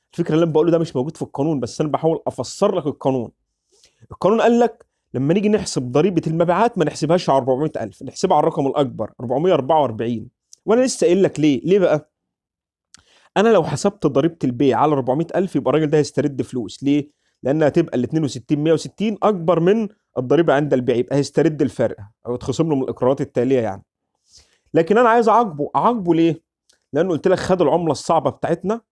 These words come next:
الدولارات، وداها بره البلد واستورد سلعة وخسر فيها. فالعقاب بيبقى إن أنا إيه؟ ما ردلوش فلوس، يبقى أحسب له ضريبة البيع ب-، بوعاء أربعمية أربعة وأربعين وليس أربعمية ألف. يبقى الضريبة بتاعت المستحق عند البيع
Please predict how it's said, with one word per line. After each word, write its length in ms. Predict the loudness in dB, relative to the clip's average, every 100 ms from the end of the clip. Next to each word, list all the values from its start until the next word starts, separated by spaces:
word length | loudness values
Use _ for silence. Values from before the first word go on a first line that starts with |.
| _
الدولارات، 600 | -6 -2 2 2 0 _ _ -10
وداها 380 | -10 -2 0
بره 240 | 2 2 2
البلد 400 | 2 2 0 -4
واستورد 440 | -6 0 0 0
سلعة 260 | 0 2 2
وخسر 300 | 0 -2 -4
فيها. 280 | -8 -16 -18 _ _ _ _ _ _ _ _ _ _
فالعقاب 520 | 2 4 4 2 2
بيبقى 240 | 2 2
إن 140 | 2 4
أنا 120 | 4
إيه؟ 160 | 2 2
ما 160 | 2
ردلوش 400 | 2 2 0 0
فلوس، 460 | -4 -4 -4 -4 -4
يبقى 160 | -2
أحسب 300 | -4 -2 0
له 80 | 2
ضريبة 260 | 2 2 0
البيع 460 | -2 0 2 2 2 -2 _ _ _ _ _ _ -14
ب-، 280 | -2 0 2
بوعاء 380 | 4 4 4 2
أربعمية 340 | 0 2 2
أربعة 220 | 2 2
وأربعين 320 | 2 2 2
وليس 300 | 2 2 0
أربعمية 340 | -2 0 -2 -2
ألف. 420 | -6 -8 _ _ _ _ _ -10
يبقى 180 | -6
الضريبة 420 | -2 2 2 2 -2
بتاعت 460 | 0 0 0 -4 _ _ _ -12
المستحق 600 | -10 -8 -4 -4 -2 -2
عند 220 | -2 0
البيع 440 | -2 2 2 0